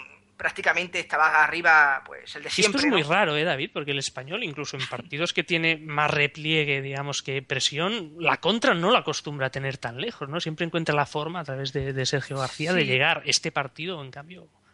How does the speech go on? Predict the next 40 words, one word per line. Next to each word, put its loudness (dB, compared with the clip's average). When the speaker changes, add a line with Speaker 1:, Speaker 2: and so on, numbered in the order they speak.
Speaker 2:
la -16
cosa -2
Speaker 1:
Claro, 4
Speaker 2:
fue -4
Speaker 1:
pero 4
el 4
Speaker 2:
bastante 4
Speaker 1:
Atle-, -6
Speaker 2:
distinta. -12
Speaker 1:
la 0
intensidad 0
del 6
Atlético, 2
digamos 0
que -6
es -6
un -10
punto -4
y 6
aparte 0
en -2
la 4
Liga -2
Española, -4
¿no? -12
Yo, 2
de 4
todas 6
maneras, 2
sí -8
destacaría 0
a 0
Sergio -6
García, -2
porque -10
aunque -10
lo -8
tuvo -2
muy 0
difícil, -6